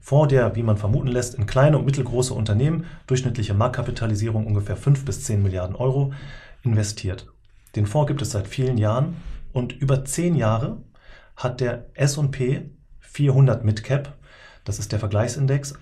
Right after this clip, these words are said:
eine tolle Entwicklung hingelegt von sechs Komma neun Prozent annualisiert. Während unser Fonds eine Entwicklung gemacht hat von acht Komma fünf Prozent. Das ist eine Differenz von eins Komma sechs Prozent nach Kosten. Nach Kosten.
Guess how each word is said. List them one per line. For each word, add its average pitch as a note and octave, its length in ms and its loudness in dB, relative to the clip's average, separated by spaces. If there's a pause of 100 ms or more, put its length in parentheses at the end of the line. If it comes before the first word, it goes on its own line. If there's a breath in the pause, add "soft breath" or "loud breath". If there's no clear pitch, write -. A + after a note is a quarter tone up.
eine A2 340 2
tolle D3 360 2
Entwicklung B2+ 400 2
hingelegt B2 500 2
von B2+ 320 -2 (180 loud breath)
sechs C3 300 0
Komma A2 240 -2
neun G2+ 220 4
Prozent F#2+ 500 -8 (280)
annualisiert. G2+ 720 2 (760 loud breath)
Während A2 240 0
unser D3 220 4
Fonds C3 400 -2
eine A2+ 440 2
Entwicklung A#2 420 -2
gemacht G#2 340 0
hat G#2+ 340 -4
von G#2 480 0
acht - 280 -4
Komma G#2+ 180 2
fünf C3 300 -4
Prozent. - 460 -8
Das C3+ 100 0
ist D#3 120 0
eine C3+ 80 6
Differenz C3+ 500 2
von - 200 -4
eins C#3 220 4
Komma B2+ 200 0
sechs A#2+ 220 -2
Prozent - 540 -2 (360 loud breath)
nach B2 480 2
Kosten. - 520 -6 (560 soft breath)
Nach A#2 240 2
Kosten. - 520 -8